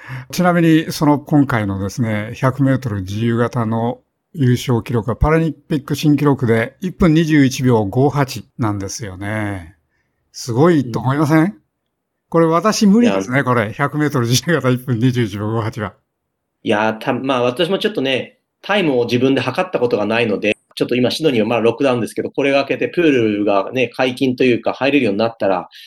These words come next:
Speaker 2: ちょっと試しに泳いでみたいなと思いますけど、いや、私もおそらく、あの、そんなまず百メートルこの速度で泳げないと思います、ずっと。
Speaker 1: うん、すごいですよね、本当に。<laughs> で、彼はその、お-、障害がかなり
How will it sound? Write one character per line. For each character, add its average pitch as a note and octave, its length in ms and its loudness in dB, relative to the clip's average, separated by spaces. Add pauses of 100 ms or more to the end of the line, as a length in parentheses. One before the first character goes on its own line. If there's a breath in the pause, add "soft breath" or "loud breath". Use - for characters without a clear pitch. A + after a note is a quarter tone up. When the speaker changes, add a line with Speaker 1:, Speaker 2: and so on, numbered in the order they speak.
(220 loud breath)
Speaker 2:
ち - 120 -8
ょ - 20 -2
っ - 20 -2
と C3 100 0
試 D3+ 280 0
し - 160 -2
に D3 60 4
泳 D3 260 4
い - 20 -2
で C3+ 80 0
み B2 80 -2
た A#2 140 -2
い G#2+ 60 0
な G#2+ 160 0
と - 120 -8
思 G#2+ 80 -2
い G#2+ 60 0
ま G#2+ 100 0
す G#2+ 80 -8
け G2+ 100 -4
ど、 F#2+ 360 0 (600 loud breath)
い C3 60 -10
や、 G#2+ 140 0
私 C#3 380 -2
も C#3+ 120 2
お C#3 40 -2
そ D#3 140 -4
ら C3 120 -2
く、 F#2+ 400 -4
あ G2+ 120 -2
の、 F#2+ 540 -4
そ - 160 -10
ん B2 160 -2
な A#2 80 -2
ま A#2 140 0
ず G#2+ 80 -4
百 - 260 -8
メ E3+ 140 0
ー E3 40 0
ト C3 140 -2
ル G#2 320 -2
こ - 180 -2
の C#3+ 200 2
速 D3 240 0
度 A2 100 0
で G2 180 -2
泳 B2 180 2
げ C3+ 100 0
な A2+ 80 0
い G2+ 60 -6
と F#2+ 80 -12
思 F2+ 60 -14
い - 0 -
ま F2+ 80 -12
す、 - 140 -16
ず F#2+ 100 -8
っ - 40 -20
と。 - 180 -12 (480)
Speaker 1:
う C3+ 80 2
ん、 A2+ 240 2
す A#2 140 -2
ご A2+ 160 4
い A#2+ 60 4
で A2 100 0
す - 120 -6
よ G2 140 -2
ね、 G#2+ 220 0
本 A2 180 0
当 A#2 140 -2
に。 G#2+ 100 -2
<laughs> - 1900 -4
で、 D#3 360 0
彼 F3 220 2
は C#3+ 120 2
そ C#3+ 140 0
の、 C3 400 4
お-、 C#3+ 260 4
障 - 500 -2
害 D#3+ 200 2
が D#3 240 2
か F3 160 2
な E3 80 4
り B2 360 2